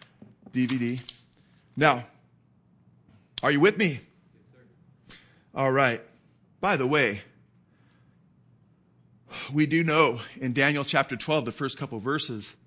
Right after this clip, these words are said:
Speaker 1: it talks about those who awake from the dust, you know, some to everlasting life, others to everlasting contempt. And most pre-tribs understand that that's a resurrection of the Jews at the end of the tribulation. And by the way, did you know the Jews, the dead in Christ, those who were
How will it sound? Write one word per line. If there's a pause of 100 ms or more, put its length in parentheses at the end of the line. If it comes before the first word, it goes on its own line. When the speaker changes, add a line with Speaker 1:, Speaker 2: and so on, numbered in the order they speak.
(260)
Speaker 1:
it
talks
about (220)
those
who
awake
from
the
dust, (220)
you
know,
some
to
everlasting
life,
others
to
everlasting
contempt. (580)
And
most
pre-tribs (180)
understand
that
that's
a
resurrection (220)
of
the
Jews
at
the
end
of
the
tribulation. (1900)
And
by
the
way,
did
you
know
the
Jews,
the
dead
in
Christ,
those
who
were